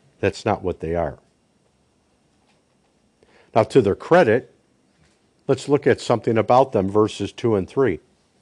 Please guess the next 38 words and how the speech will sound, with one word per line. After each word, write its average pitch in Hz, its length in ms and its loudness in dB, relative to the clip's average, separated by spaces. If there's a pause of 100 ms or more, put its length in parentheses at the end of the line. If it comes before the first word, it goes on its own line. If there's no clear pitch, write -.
(440)
"I 113 140 2
know 127 180 6
your 113 220 4
deeds 120 440 2
and 101 120 2
your 98 120 0
toil 113 480 2
and 92 160 -2
perseverance, 107 880 -2 (360)
and 104 140 -2
that 107 140 0
you 110 100 -2
cannot 120 500 0
tolerate 107 580 2
evil 107 320 0
men, 104 440 -2 (340)
and 104 140 -2
you 104 80 0
put 143 240 0
to 127 120 -2
the 107 120 2
test 120 440 0
those 120 300 2
who 113 80 -4
call 117 300 2
themselves 107 580 0
apostles, 107 720 -2
and 98 140 -4
they 104 100 0
are 98 120 0
not, 110 440 0 (340)
and 113 120 -2
you 120 80 2
found 147 360 2
them 139 160 0
to 131 80 4
be 127 140 -2
false, 127 680 0